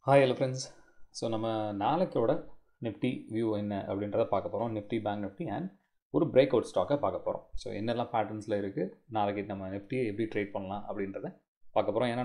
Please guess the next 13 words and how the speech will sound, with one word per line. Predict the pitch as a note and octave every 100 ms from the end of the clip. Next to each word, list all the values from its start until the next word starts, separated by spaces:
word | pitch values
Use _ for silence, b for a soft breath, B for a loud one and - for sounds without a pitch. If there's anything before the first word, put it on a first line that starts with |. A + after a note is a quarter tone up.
| A#2
நாளைக்கு | A2+ A2+
Nifty-யோட, | A2+ C#3 A2+ A2+ A2 G#2 - G#2+
Nifty | - C3+ G#2
and | G#2
Bank | G#2
Nifty-யோட | G2 G2+ G#2 F#3+ - - - _ _ A2+
எக்ஸ்பைரியும் | - C#3+ A#2 G#2+ F2+
இருக்கு. | - - _ -
அதனால | G2+ G2+ D#3 G#2
நம்ம | A2+ G3 - - _ - B2+
முக்கியமா | B2+ A#2+ B2
அதை | G2+ G2+
கவனிக்கணும். | F#2+ F2+ G2